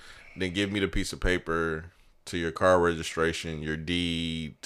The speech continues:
your degree, all this and all that." So my question to you is, do you feel like marriage is a piece of paper, or do you feel like she's spitting?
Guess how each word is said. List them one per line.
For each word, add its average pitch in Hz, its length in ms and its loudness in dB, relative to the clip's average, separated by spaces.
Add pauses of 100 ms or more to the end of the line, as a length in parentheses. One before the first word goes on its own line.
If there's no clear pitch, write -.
(160)
your 82 180 -6
degree, 82 800 -2
all 80 220 2
this 80 220 -2
and 73 100 -8
all 67 180 -2
that." 50 200 -8 (1040)
So 117 220 6
my 139 140 12
question 139 360 8
to 131 100 8
you 131 260 12
is, 104 200 8
do 104 120 2
you 117 120 2
feel 110 180 2
like 98 200 6
marriage 101 320 6
is 98 100 0
a 98 60 0
piece 104 220 4
of 92 80 -2
paper, 113 320 6
or 92 40 6
do 87 100 0
you 95 100 -2
feel 87 180 -4
like 85 180 2
she's 101 220 -2
spitting? 131 320 -2